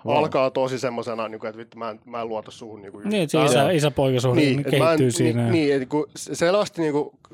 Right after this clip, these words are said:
Speaker 2: tuossa God Warsissa se, että Kratos ei oo ollut, ei oo ollut, niinku, he, he wasn't around.
Speaker 3: <laughs> Niin.
Speaker 2: Niinku, et, no, se, selvästi, niinku, et ne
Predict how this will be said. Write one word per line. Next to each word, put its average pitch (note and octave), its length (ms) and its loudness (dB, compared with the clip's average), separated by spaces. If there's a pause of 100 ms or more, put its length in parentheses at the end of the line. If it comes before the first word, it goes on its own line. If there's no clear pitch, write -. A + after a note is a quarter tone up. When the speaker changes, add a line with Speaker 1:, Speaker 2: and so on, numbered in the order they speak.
Speaker 2:
tuossa C3+ 200 -6
God D3+ 180 0
Warsissa B2 400 -2
se, B2+ 140 0
että - 120 -8 (300)
Kratos D3+ 380 -2
ei C#3 240 0
oo B2+ 160 0
ollut, A#2+ 240 -6 (220)
ei C3 180 0
oo B2 140 0
ollut, A2+ 160 -4
niinku, A2 220 -12
he, A#2+ 60 -16 (160)
he D#3 60 -8
wasn't C#3+ 380 4 (100)
around. A#2 320 4
Speaker 3:
<laughs> D#3 60 2
Niin. D3 180 4 (340)
Speaker 2:
Niinku, D3 200 4
et, C#3+ 140 -2 (340)
no, C#3+ 260 -2
se, D3 120 0 (220)
selvästi, F3 460 2
niinku, C3 260 0
et C3 100 0
ne C3 380 0